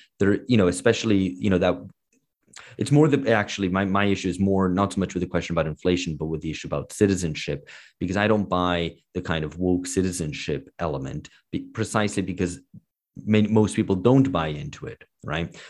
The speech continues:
So it doesn't really work i-, if, <laughs> if it, if it's very, um, like, literally minoritarian, obviously, but in the sense that, you know, you see many minorities, uh, gradually voting more for the Republicans, for example. So I just don't, you know, I, I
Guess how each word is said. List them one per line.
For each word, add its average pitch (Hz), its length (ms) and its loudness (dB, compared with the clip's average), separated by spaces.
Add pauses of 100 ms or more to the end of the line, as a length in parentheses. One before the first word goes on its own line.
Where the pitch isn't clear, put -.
So 98 140 4
it 95 80 4
doesn't 110 200 4
really 101 160 4
work 95 500 2
i-, - 160 -8
if, 90 420 -2
<laughs> - 40 -4
if 131 280 2
it, 101 200 2
if 113 140 0
it's 98 220 -2
very, 101 600 2 (280)
um, 85 440 2 (140)
like, 90 180 0
literally 107 400 2
minoritarian, 92 760 2
obviously, 90 580 -2
but - 260 0 (240)
in 98 80 0
the 95 80 4
sense 95 260 0
that, 95 220 0
you 120 80 4
know, 104 60 4
you 95 140 2
see 107 200 0
many 107 260 4
minorities, 98 640 2 (460)
uh, 82 320 -2
gradually 95 540 2
voting 98 300 2
more 107 280 6
for 113 180 2
the 107 100 2
Republicans, 120 600 2
for - 140 -6
example. 76 480 -6
So 98 100 0
I 95 60 4
just 117 240 2
don't, 110 340 6
you 107 120 2
know, 92 120 4
I, 95 200 2
I 98 480 0